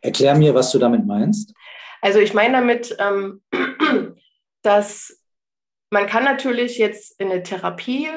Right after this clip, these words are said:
Speaker 2: sich überlegen als Mediziner, jetzt als Beispiel.
Speaker 1: Ja.
Speaker 2: Und da gibt's auch Leitfäden, Leitlinien, Standards. Man kann das alles in Schablonen pressen und man kann das auf das Krankheitsbild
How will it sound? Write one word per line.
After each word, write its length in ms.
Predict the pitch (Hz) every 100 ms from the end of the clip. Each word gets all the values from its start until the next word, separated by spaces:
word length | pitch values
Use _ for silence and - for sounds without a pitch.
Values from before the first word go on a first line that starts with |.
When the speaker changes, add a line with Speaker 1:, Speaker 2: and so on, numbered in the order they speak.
| -
Speaker 2:
sich 200 | 214 208
überlegen 440 | 180 180 226 269
als 220 | - 233
Mediziner, 520 | 190 180 175 254 277 233
jetzt 160 | 180
als 180 | 165 170
Beispiel. 480 | 175 226 - 285 359 392 _ _ _
Speaker 1:
Ja. 300 | 180 165 175 202
Speaker 2:
Und 320 | 208 214 202
da 60 |
gibt's 220 | 196 240 -
auch 160 | 180
Leitfäden, 760 | 190 226 330 - 277 277 269 254
Leitlinien, 920 | 220 262 - 247 247 247 240 233 226
Standards. 840 | - 214 240 233 214 214 - -
Man 160 | 208 190
kann 140 | 196
das 120 | 196 190
alles 240 | 190 190
in 120 | 190
Schablonen 520 | - 180 196 262 349
pressen 540 | - 240 269 302 320 320
und 120 | 196
man 160 | 208 202
kann 160 | - 240
das 200 | 240 -
auf 160 | 202 -
das 160 | 180
Krankheitsbild 760 | - 262 269 247 247 233 240